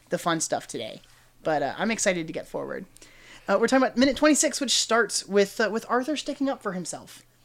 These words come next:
Uh, and it ends with the Weasleys vanishing through platform nine and three quarters.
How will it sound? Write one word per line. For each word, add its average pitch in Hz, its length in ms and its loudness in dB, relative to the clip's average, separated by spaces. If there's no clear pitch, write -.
Uh, 175 240 4
and 202 100 4
it 208 160 0
ends 226 440 2
with 196 440 4
the 196 120 2
Weasleys 233 440 0
vanishing 220 440 0
through 226 100 -4
platform 214 340 0
nine 196 160 2
and 185 120 -2
three 185 100 -4
quarters. 127 540 -10